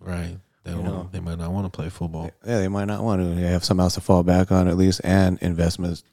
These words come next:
Speaker 2: to put money. You know, of course, most likely they, that's their dream, everyone's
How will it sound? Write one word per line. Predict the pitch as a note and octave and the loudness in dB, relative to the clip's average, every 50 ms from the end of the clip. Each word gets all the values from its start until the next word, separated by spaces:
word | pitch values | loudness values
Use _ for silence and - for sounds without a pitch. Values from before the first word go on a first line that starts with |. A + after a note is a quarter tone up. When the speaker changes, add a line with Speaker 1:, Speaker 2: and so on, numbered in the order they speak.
| _ | _
Speaker 2:
to | - - | -8 0
put | - - - | 0 2 2
money. | - F2+ F2 F2 F2 F2 E2+ | 2 0 0 0 0 -2 -2
You | - F#2 F#2+ | -2 -2 -2
know, | F#2 F#2 F#2 - - - - | 0 -2 -2 -4 -8 -12 -16
of | F#2 - | -10 -2
course, | - A2 G2 F2+ - - - _ _ - | 2 2 2 2 2 -4 -16 _ _ -6
most | F#2 F#2 F2+ E2+ G2+ G#2+ | -2 0 0 0 0 0
likely | F#2+ F2+ F2+ F2 - F2+ | 0 0 0 0 0 0
they, | E2+ F2 F2 F2 F2 E2+ - _ _ _ _ _ _ _ _ _ - | 2 2 2 2 0 -2 -6 _ _ _ _ _ _ _ _ _ -4
that's | - F#2+ F2+ - | 0 0 0 0
their | F#2+ F2+ | -2 -4
dream, | E2+ F2+ F#2 F2+ F2+ F2 | -2 -2 -2 0 0 0
everyone's | F2 F2 E2+ E2+ E2+ E2 D#2+ | 0 0 0 0 -4 -6 -8